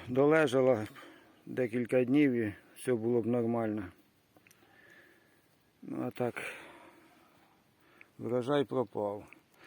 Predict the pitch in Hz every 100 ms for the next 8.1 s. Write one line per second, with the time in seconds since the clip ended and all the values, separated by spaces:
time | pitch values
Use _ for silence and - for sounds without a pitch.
0 | - - - _ _ - - 208 185 143
1 | 127 107 87 - - _ _ _ _ _
2 | _ - 160 147 110 - 101 - - -
3 | _ _ - 220 180 123 127 123 117 117
4 | 120 131 131 131 - 180 131 113 101 -
5 | - 127 127 123 - 110 - 139 139 -
6 | 143 131 120 - 120 101 _ - - -
7 | _ - 120 123 120 110 113 107 92 104
8 | 101